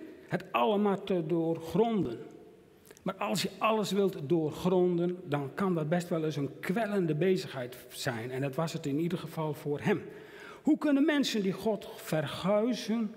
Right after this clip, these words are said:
worden gezegend? En mensen die hem zoeken worden bestraft? Waarom gebeurt dit zo?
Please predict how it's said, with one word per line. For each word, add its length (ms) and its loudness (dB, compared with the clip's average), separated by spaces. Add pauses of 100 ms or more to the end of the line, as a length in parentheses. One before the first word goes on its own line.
(240)
worden 280 0
gezegend? 720 0 (580)
En 160 2
mensen 380 4
die 160 -4
hem 140 -2
zoeken 560 -2 (680)
worden 360 -6
bestraft? 680 -8 (1040)
Waarom 560 2 (200)
gebeurt 460 2
dit 160 -2
zo? 260 -2